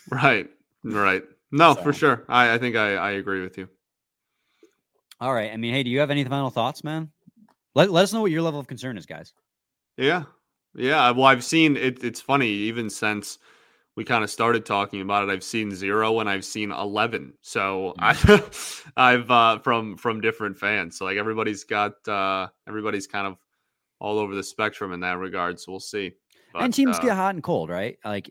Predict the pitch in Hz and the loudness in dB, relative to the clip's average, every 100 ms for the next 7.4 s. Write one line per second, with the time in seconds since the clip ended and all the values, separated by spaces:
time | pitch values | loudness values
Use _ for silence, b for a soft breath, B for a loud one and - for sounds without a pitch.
0 | _ 135 - - 143 151 139 127 127 113 | _ -6 -6 -4 -2 0 0 2 2 0
1 | 110 - 113 - 90 98 92 98 90 107 | -6 -6 -8 -8 -8 -6 -6 -8 -8 -10
2 | 90 90 80 85 95 131 131 98 85 85 | -10 -10 -6 -6 -6 -6 -6 -6 -6 -8
3 | 92 _ _ _ _ - 101 107 107 107 | -12 _ _ _ _ -14 -10 -6 -2 0
4 | 98 101 104 107 104 107 104 101 110 95 | 2 0 2 0 0 -2 -2 0 0 -2
5 | 82 92 92 90 95 90 90 90 - 98 | -4 -6 -4 -4 -4 -6 -8 -10 -8 -8
6 | 92 101 - 87 - 143 147 - - 170 | -6 -8 -10 -16 -12 -8 -8 -8 -2 -2
7 | - 151 - | -2 -8 -8